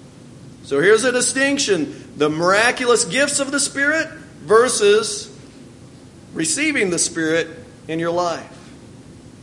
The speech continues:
Miraculous gifts of the Spirit are not passed on through baptism in the name of Jesus, but through the laying on of the apostles' hands. On the day of Pentecost, when three thousand people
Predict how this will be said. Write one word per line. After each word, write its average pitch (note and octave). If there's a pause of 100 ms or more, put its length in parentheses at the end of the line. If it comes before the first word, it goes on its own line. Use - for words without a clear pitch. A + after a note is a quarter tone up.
(1200)
Miraculous A3
gifts G#3+
of G3+
the F3+
Spirit F#3
are F3
not F3
passed E3+
on F3
through E3
baptism F3
in E3
the E3
name E3
of D3+
Jesus, F#3+
but -
through F#3+
the G3
laying F3
on E3+
of D3
the D3+
apostles' C#3+
hands. A2 (1300)
On E3+
the F3+
day G#3
of G3+
Pentecost, A3
when G3
three G#3+
thousand G#3
people G#3